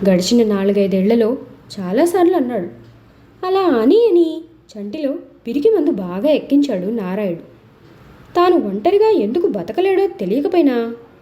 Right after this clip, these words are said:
చంటికి భయమే. అరుగు దగ్గరకు వచ్చాడు. ఖాళీగా ఉంది అరుగు. "అక్క ఏ నీళ్లకో ఎల్లుంటదిలే" అనుకున్నాడు. ఒక మూల చేరి చింకి బంతిని సరిచేసుకుని మునగ తీసుకొని పడుకున్నాడు. పడుకోగానే కళ్ళు మూతలు పడ్డాయి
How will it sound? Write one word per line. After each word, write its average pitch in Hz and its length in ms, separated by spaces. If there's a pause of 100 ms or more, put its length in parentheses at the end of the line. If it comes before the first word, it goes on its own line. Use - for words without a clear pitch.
(160)
చంటికి 190 420 (260)
భయమే. 185 480 (1080)
అరుగు 190 200
దగ్గరకు 285 360
వచ్చాడు. 196 320 (580)
ఖాళీగా 339 520
ఉంది 269 240
అరుగు. 220 260 (920)
"అక్క 233 220
ఏ 285 180
నీళ్లకో 269 400
ఎల్లుంటదిలే" 240 680 (400)
అనుకున్నాడు. 190 500 (640)
ఒక 269 140
మూల 185 260
చేరి 233 320 (440)
చింకి 285 200
బంతిని 427 320
సరిచేసుకుని 226 720 (160)
మునగ 208 240
తీసుకొని 254 360
పడుకున్నాడు. 175 460 (840)
పడుకోగానే 330 640
కళ్ళు 247 280
మూతలు 240 340
పడ్డాయి 190 400